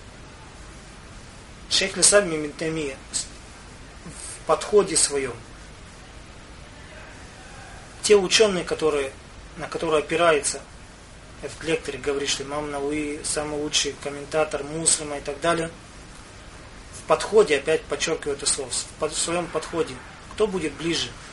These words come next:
к кому? Говорит шейх Ислам ибн Таймия, рахима: «Фаман ша салатин биададин мукаддарин, мукаддарин». وقراءة، وقراءة مقدرة في وقت معين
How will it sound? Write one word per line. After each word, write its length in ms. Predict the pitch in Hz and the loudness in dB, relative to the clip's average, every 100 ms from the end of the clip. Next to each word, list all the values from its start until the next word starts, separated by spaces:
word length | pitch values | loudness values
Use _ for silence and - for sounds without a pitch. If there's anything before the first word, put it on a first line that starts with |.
| - - - | -14 -14 -6
к 40 | |
кому? 220 | 139 131 120 - - - - - - - - - - | -6 -6 -10 -14 -16 -16 -16 -16 -16 -16 -16 -12 0
Говорит 240 | 160 233 | 2 6
шейх 240 | - 233 | 6 4
Ислам 320 | 214 - 202 180 | 4 4 4 2
ибн 120 | 165 | -2
Таймия, 300 | 175 165 160 | -2 0 0
рахима: 420 | 156 160 156 139 - - - - - | 0 -2 -4 -4 -8 -16 -16 -16 -4
«Фаман 320 | - 185 208 202 | 2 4 6 8
ша 340 | 226 214 185 - - - - - | 8 8 6 -2 -18 -20 -10 4
салатин 580 | - 160 160 165 156 - - - | 6 6 6 6 4 -4 -14 0
биададин 640 | 147 165 202 180 156 135 | 6 8 8 6 -4 -8
мукаддарин, 720 | 127 139 - 185 - 147 131 123 - - - | -10 -10 0 0 0 -4 -4 -10 -14 -16 -12
мукаддарин». 640 | 151 156 - 185 - 131 123 - - - - - - - - - | -6 2 4 4 2 -4 -6 -14 -14 -16 -14 -14 -14 -14 -10 0
وقراءة، 800 | 156 - 175 185 180 151 - 127 - - 156 | 0 4 8 12 12 10 2 -8 -10 -6 4
وقراءة 640 | 151 147 165 180 185 - - 120 - - - - 151 | 4 6 4 6 6 4 -6 -10 -16 -18 -18 -12 -10
مقدرة 580 | 147 190 190 160 135 - 120 - - - - - - | 4 6 6 2 -2 -4 -10 -14 -16 -16 -16 -12 -6
في 80 | 156 | 4
وقت 340 | 170 214 - | 6 6 4
معين 720 | 165 156 147 165 190 156 131 | -2 0 6 8 6 0 -4